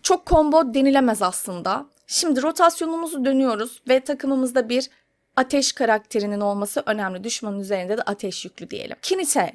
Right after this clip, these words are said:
geçiyoruz ve element becerimizi açıyoruz. Bunu element patlamamı attım,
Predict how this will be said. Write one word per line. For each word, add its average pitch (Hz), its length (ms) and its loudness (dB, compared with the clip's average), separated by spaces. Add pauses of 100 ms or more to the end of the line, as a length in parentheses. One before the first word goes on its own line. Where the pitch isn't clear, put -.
(120)
geçiyoruz 190 640 -2 (220)
ve 339 80 6 (100)
element 262 380 2
becerimizi 208 440 -2
açıyoruz. 180 460 -8
Bunu 330 320 -2 (340)
element 285 400 0
patlamamı 254 540 -2
attım, 294 380 -8